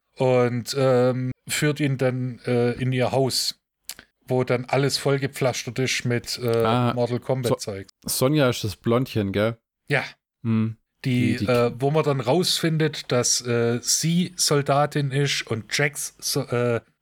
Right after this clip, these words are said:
Speaker 1: auch, äh, Soldat war und, äh, dass Jax Sonjas Major war.
Speaker 2: Hm.
Speaker 1: Also sie war ihm unterstellt.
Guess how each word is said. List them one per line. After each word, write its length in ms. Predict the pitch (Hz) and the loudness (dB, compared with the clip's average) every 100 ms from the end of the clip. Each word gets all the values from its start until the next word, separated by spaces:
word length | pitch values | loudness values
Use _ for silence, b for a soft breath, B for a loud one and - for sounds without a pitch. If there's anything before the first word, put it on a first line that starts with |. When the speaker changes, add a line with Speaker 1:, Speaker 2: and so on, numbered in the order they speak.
| - | -6
Speaker 1:
auch, 380 | - 151 151 - | 0 0 0 0
äh, 240 | 131 127 | 0 0
Soldat 600 | 131 - 123 120 127 127 | 0 -2 0 2 0 2
war 280 | 127 123 123 | 2 2 2
und, 440 | 117 120 113 - 120 | -2 -4 -4 -6 -2
äh, 220 | 113 113 | 0 0
dass 480 | 113 110 - - - _ _ | 0 0 0 -4 -8 _ _
Jax 520 | - 107 - - - - _ | -4 -4 -2 -2 -4 -10 _
Sonjas 880 | - - 131 120 117 110 110 - - - - | -6 -2 0 0 0 0 0 -2 -6 -12 -6
Major 460 | 113 123 - 113 95 | -2 0 0 -2 -2
war. 260 | 95 87 - _ - | -4 -6 -12 _ -4
Speaker 2:
Hm. 260 | 127 139 104 _ _ - | 0 0 -2 _ _ -4
Speaker 1:
Also 300 | 123 117 107 | -2 -2 -2
sie 240 | - 117 | -2 -2
war 140 | 113 | -2
ihm 180 | 110 113 | -4 -4
unterstellt. 520 | 117 107 101 - 90 | -4 -4 -6 -6 -10